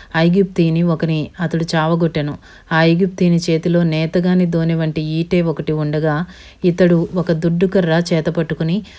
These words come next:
వాని మీదికి పోయి ఆ ఈటెను ఐగుప్తీని చేతిలో నుండి ఊడలాగి దానితో వానిని చంపెను. యెహోయాదా కుమారుడైన బెనాయా ఇట్టి పనులు చేసినందున ఆ ముగ్గురు పరాక్రమశాలులలో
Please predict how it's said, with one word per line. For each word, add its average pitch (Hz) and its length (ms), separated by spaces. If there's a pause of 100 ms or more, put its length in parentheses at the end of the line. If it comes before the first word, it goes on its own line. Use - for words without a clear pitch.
(160)
వాని 170 180
మీదికి 170 360
పోయి 175 540
ఆ 160 80
ఈటెను 170 720
ఐగుప్తీని 175 560
చేతిలో 160 420
నుండి 160 260
ఊడలాగి 156 680 (360)
దానితో 185 500
వానిని 170 360 (100)
చంపెను. 147 380 (440)
యెహోయాదా 170 600
కుమారుడైన 156 580
బెనాయా 160 600 (340)
ఇట్టి 185 180
పనులు 185 340 (100)
చేసినందున 156 640 (120)
ఆ 165 100
ముగ్గురు 170 420
పరాక్రమశాలులలో 165 1160